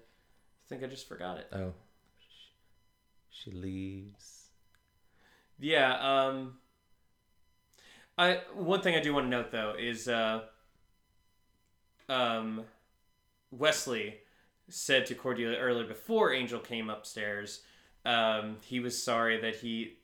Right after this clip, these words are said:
Speaker 1: let things get so out of hand, and that kind of tracks for, um, what Wesley was feeling the last episode and what he
Speaker 2: Mm-hmm.
Speaker 1: really has to start dealing with in this episode,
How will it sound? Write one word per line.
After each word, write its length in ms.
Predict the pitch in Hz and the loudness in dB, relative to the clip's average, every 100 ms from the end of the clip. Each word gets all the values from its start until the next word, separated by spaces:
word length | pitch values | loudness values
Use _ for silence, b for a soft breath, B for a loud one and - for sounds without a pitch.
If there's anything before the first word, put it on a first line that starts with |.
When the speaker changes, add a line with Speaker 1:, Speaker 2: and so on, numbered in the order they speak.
| - | -10
Speaker 1:
let 280 | 117 113 120 | -4 -4 -4
things 240 | 113 110 | -4 -4
get 220 | 120 110 | -6 -6
so 200 | - 113 | -6 -4
out 140 | 107 107 | -2 -2
of 80 | 107 | -4
hand, 400 | 113 110 107 107 | -4 -2 -4 -6
and 160 | 113 123 | -6 -2
that 180 | 208 214 - | -2 -4 -2
kind 260 | 190 202 | -2 0
of 160 | 185 175 B B B B B | -2 -4 B B B B B
tracks 580 | - - 139 143 - - | -6 2 4 4 2 -8
for, 340 | - 131 127 | -2 2 4
um, 340 | 120 117 113 113 - b b b b - | 4 2 -2 -6 -12 b b b b -6
what 240 | 123 131 | 0 0
Wesley 320 | 131 131 - 123 | 2 0 0 -2
was 120 | 117 | -2
feeling 380 | 123 117 113 110 | -4 -4 -4 -6
the 60 | |
last 360 | 110 170 170 - | 4 6 6 4
episode 560 | 151 143 - 139 135 127 | -2 -2 -2 0 2 0
and 180 | 123 | 0
what 80 | 127 | 0
he 80 | 123 | 0
Speaker 2:
Mm-hmm. 120 | 117 | 0
Speaker 1:
really 240 | 131 131 120 | 0 2 2
has 180 | 123 - | 2 -2
to 60 | |
start 260 | - 117 107 | -4 -4 -2
dealing 280 | 123 120 113 | -4 -2 -4
with 160 | 107 | -6
in 120 | 107 113 | -6 -2
this 220 | 147 127 | -2 0
episode, 600 | 117 113 - 113 107 | -2 -4 -6 -4 -4